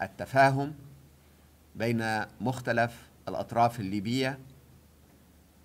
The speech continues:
وأن يكون فاتحة لطريق جديدة تسير عليها البلاد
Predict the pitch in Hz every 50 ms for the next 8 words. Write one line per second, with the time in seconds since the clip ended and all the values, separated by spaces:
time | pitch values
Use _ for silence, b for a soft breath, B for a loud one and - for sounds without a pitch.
0 | - - - 110 117 117 117 117 113 107 - - 117 120 117 113 113 107 - -
1 | 143 147 147 147 139 123 123 123 120 110 - 170 151 - 156 127 - 120 104 110
2 | 113 110 - - - - - - - - - b b b b b b b b -
3 | - - 98 104 113 113 113 113 113 110 107 95 - - - - 120 117 131 147
4 | 151 143 147 - 117 113 107 101 85 95 107 95 104 120 135 123 127 123 127 139
5 | 135 143 147 143 135 - - - - - - - - 117 107 - - 143 147 143
6 | 131 120 104 98 110 113 120 120 110 110 104 98 95 104 104 107 113 120 123 127
7 | 127